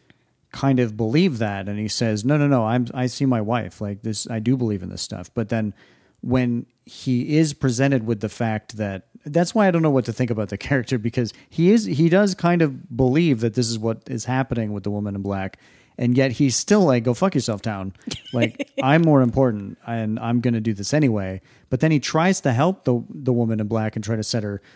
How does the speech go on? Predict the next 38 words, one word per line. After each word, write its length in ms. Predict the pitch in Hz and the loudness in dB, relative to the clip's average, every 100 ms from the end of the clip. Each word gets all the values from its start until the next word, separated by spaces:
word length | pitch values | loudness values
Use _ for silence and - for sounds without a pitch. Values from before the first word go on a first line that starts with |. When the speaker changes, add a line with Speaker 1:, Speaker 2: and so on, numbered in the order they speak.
| _ _ | _ _
Speaker 1:
spirit 500 | - - 196 202 131 | -12 0 4 6 4
free 480 | - 123 117 113 107 - _ _ _ | 0 -2 0 0 -4 -8 _ _ _
by, 420 | 120 110 107 107 208 - 214 | -2 0 -2 -4 -8 -12 -6
uh, 140 | 113 | -4
digging 340 | 107 127 127 120 | -2 0 2 0
up 140 | 110 | -2
and 100 | 107 | -4
finding, 460 | - 135 135 120 107 | 0 2 2 2 -2
because 380 | 113 - 110 | -4 -2 -2
as 160 | 113 104 | -2 0
we, 160 | 113 110 - _ _ _ | -2 -4 -8 _ _ _
as 440 | 156 151 139 143 | -18 -6 -2 0
it's 140 | 160 117 | 0 -2
said 360 | - 139 131 | -2 2 2
about 420 | 131 117 113 113 - | 0 -2 -2 -2 -2
eighteen 420 | 143 123 123 123 | -2 0 0 0
times 320 | 107 113 110 107 | 0 -2 -2 -4
in 60 | |
the 60 | 107 | -2
movie, 260 | 110 107 | -2 -2
the 100 | 101 101 | -2 -4
body 360 | 98 107 110 | -2 -2 0
was 180 | 104 101 | -2 -2
never 180 | 107 95 | -4 -4
recovered 500 | 90 95 98 92 90 | -6 -4 -4 -6 -8
of 220 | 101 95 | -8 -8
the, 200 | 95 98 98 | -8 -10 -10
of 140 | - 190 | -8 -4
the 60 | |
Speaker 2:
Right. 80 | 180 | -2
Speaker 1:
child, 300 | 107 87 87 | -4 -6 -10
of 220 | - 95 110 | -10 -8 -6
Nathaniel 420 | 104 113 104 95 | -4 -4 -4 -4
blah 160 | 101 | -4
blah. 180 | 85 80 - _ _ _ _ - | -6 -10 -14 _ _ _ _ -6
Um, 360 | 117 101 101 | -4 -4 -6
so 380 | 123 127 113 107 143 | -4 -2 0 -2 -8
they 540 | 123 117 107 104 98 | -2 0 0 -2 -6